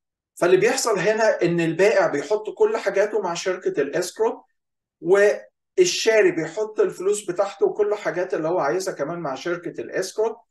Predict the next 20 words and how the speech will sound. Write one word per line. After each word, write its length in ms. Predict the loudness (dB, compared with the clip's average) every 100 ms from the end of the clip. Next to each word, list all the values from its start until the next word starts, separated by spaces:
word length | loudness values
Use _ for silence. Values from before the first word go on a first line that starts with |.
| _ _ _
شركة 460 | 2 2 4 2
الاسكرو 580 | 4 2 2 0 -2 0
ديت 320 | 4 6 6
بيعملوا 480 | 4 2 2 2 2
إيه؟ 280 | 2 0 -4 _ _ _ _
بيشوفوا 600 | 0 0 0 -4 0 2 2
الأوراق، 480 | 2 2 6 4
بيتأكدوا 960 | 4 0 0 -2 -2 -2 2 4 4 0 _ _
إن 200 | -2 -2
كل 260 | -2 -2 -2
حاجة 400 | -2 -2 0 -2
مظبوطة، 680 | -2 -8 -10 -10 -8 -6 -6
إن 160 | -6
الفلوس 560 | -6 -8 0 4 4 2
مظبوطة، 680 | -6 -6 -6 -6 -2 -2 -2 -12 -4
وهم 280 | -2 0 2
ده 140 | 2
اللي 140 | 2
اتفقوا 400 | 0 -2 -4 -6
عليها. 400 | -8 -8 -10 -10